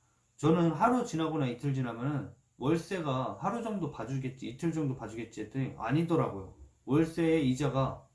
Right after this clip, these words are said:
있더라고요. 그것도 저도 모르고 있던 사실인데, 저도 하-, 한 번 하루 다음날, 길게는 아니고 다음날 줘본 적이 몇 번 있어서 깜빡할 때가 있잖아요. 그것도 이자가 있는지 저는 몰랐습니다. 다행히 저는 뭐 이자를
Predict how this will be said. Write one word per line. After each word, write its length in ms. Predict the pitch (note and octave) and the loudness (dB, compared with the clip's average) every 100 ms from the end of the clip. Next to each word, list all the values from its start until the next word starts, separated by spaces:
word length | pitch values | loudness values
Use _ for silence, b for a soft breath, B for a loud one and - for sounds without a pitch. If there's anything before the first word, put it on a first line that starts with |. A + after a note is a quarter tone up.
| _ | _
있더라고요. 680 | - - F#3 C3+ G#2+ F#2+ - _ | -12 -6 -2 -2 -4 -10 -16 _
그것도 400 | - D3+ - F3 | -4 -2 0 0
저도 240 | C#3+ C3+ | 2 2
모르고 360 | A2 A#2 D#3+ E3 | 2 2 2 2
있던 200 | - B2+ | 0 -4
사실인데, 720 | A2+ G#2 F#2+ F#2+ A#2+ G2 - _ _ _ _ | -4 -10 -10 -8 -8 -8 -12 _ _ _ _
저도 640 | - C3+ C#3 C3 B2 - _ - _ | -2 2 4 2 0 -8 _ -20 _
하-, 260 | - F3+ F3+ | -4 -2 -2
한 220 | E3+ A#3 | -4 -2
번 240 | F#3+ C3+ C3+ | 2 0 0
하루 320 | G3 G#3 - | -2 -2 -2
다음날, 520 | A#2 B2 A2+ F#2 F2+ _ _ _ _ _ | 0 0 0 -6 -10 _ _ _ _ _
길게는 340 | - C#3 C3+ A#2 | -2 2 2 0
아니고 200 | A2 A#2+ | -2 -8
다음날 640 | - B2+ D#3 D#3+ D3+ C#3 | -2 2 2 2 2 2
줘본 300 | C3 - C#3 | 0 0 0
적이 500 | C3 A2 A2 G#2+ F2 C2+ | 2 0 -2 -6 -8 -8
몇 160 | A2 G#2+ | -6 -6
번 160 | A2+ | -6
있어서 500 | G2+ G#2 G2 A#2 - - _ | -6 -8 -8 -8 -10 -14 _
깜빡할 480 | E3+ G3 A#3 G#3 G3+ | -4 2 2 2 0
때가 160 | G3+ B2 | -2 -4
있잖아요. 580 | - A#2+ F#2+ G#2+ A#2+ - | -4 -8 -6 -8 -12 -8
그것도 360 | - E3 - | -4 -2 2
이자가 260 | C#3 C3+ B2+ | 2 4 0
있는지 280 | A2 G#2 F#2+ | -4 -8 -10
저는 200 | G2 F#2+ | -8 -6
몰랐습니다. 680 | G2+ A#2 - A#2+ C#3 - - | -6 -6 -8 -10 -10 -12 -10
다행히 320 | A#2+ C#3 C#3 | 0 4 4
저는 320 | B2+ A#2 G#2+ | 2 -4 -6
뭐 200 | G2+ F#2+ | -6 -6
이자를 540 | - C3 A#2+ A2 G2 | -6 -4 -4 -4 -6